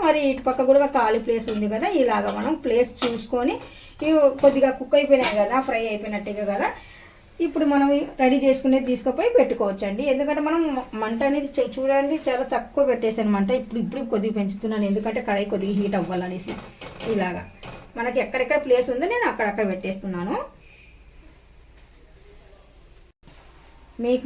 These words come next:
మాత్రం ఈ వీడియో నచ్చినట్టుగా అయితే కంపల్సరీ లైక్ చేయండి, షేర్ చేయండి, కామెంట్ చేయండి, సబ్స్క్రైబ్ చేయండి. మీ ఒక సపోర్ట్, మీ ఒక ప్రేమ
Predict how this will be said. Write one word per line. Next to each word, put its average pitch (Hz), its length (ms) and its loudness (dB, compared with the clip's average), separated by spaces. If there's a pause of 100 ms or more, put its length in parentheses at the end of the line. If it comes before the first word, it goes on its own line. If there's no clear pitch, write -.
(120)
మాత్రం 269 280 2 (120)
ఈ - 80 2
వీడియో 254 260 4
నచ్చినట్టుగా 214 580 -2
అయితే 190 220 -4 (460)
కంపల్సరీ 277 440 -4 (100)
లైక్ 185 240 -6
చేయండి, 202 400 -10
షేర్ 208 300 -10
చేయండి, 190 340 -10
కామెంట్ 214 340 -10
చేయండి, 190 300 -10
సబ్స్క్రైబ్ 220 460 -12
చేయండి. 180 400 -10 (380)
మీ 285 80 -6 (120)
ఒక 226 120 -10 (100)
సపోర్ట్, 247 400 -6
మీ 240 140 -8
ఒక 202 100 -12 (100)
ప్రేమ 240 240 -2